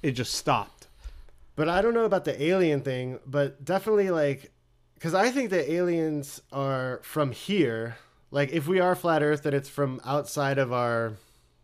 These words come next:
Speaker 2: territory, extraterrestrial. But if there is a globe Earth, I think it's just different dimensions, or it could just be different dimensions, like, whatever, like, but anyways, who knows? Who knows what they are? But we have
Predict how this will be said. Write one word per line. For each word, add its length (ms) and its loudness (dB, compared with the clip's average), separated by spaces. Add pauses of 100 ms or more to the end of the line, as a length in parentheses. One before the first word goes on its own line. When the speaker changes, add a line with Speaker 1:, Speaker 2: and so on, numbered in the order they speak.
Speaker 2:
territory, 640 0
extraterrestrial. 1000 -4 (680)
But 320 6
if 240 0
there 220 0
is 220 2
a 80 2
globe 380 4
Earth, 240 2
I 60 0
think 200 -2
it's 120 0
just 220 -4
different 440 -2
dimensions, 680 -2
or 80 2
it 40 -4
could 160 4
just 140 -6
be 100 0
different 280 -2
dimensions, 600 -4 (720)
like, 180 0
whatever, 420 4
like, 440 -4 (400)
but 140 2
anyways, 460 2 (360)
who 100 2
knows? 300 0
Who 100 2
knows 240 6
what 180 -2
they 160 4
are? 400 0 (320)
But 340 2 (140)
we 440 0 (960)
have 680 0